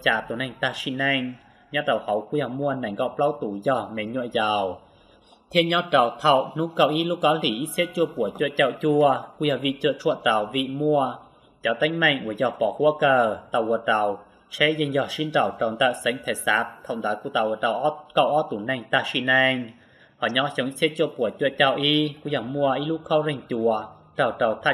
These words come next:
trả nó, dân giờ ở tàu bê xanh ta xin anh chống cờ lý thía, chua chua tàu cho xe. Dân giờ xin tàu dạ lì bịa sĩ lo cờ trọng tạo xa để trả mì cả nó.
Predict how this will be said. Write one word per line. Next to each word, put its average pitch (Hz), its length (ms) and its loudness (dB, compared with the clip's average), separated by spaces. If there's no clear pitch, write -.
trả 139 140 2
nó, 107 360 -6
dân 135 220 -4
giờ 139 80 2
ở 113 300 0
tàu 104 240 -2
bê 143 80 2
xanh 131 380 2
ta 127 100 0
xin 127 200 -8
anh 127 180 -2
chống 147 140 -4
cờ 147 160 4
lý 110 140 -2
thía, 135 260 2
chua 135 80 -4
chua 131 200 -2
tàu 104 280 -2
cho 113 140 -4
xe. 147 400 0
Dân 135 260 -2
giờ 135 200 -2
xin 151 220 -6
tàu 117 220 0
dạ 127 120 2
lì 110 320 -6
bịa 131 140 0
sĩ 131 180 -4
lo 131 160 -2
cờ 127 400 0
trọng 104 240 -2
tạo 120 180 2
xa - 180 -2
để 151 160 -2
trả 107 200 0
mì 107 60 -8
cả 104 200 -2
nó. 104 560 -4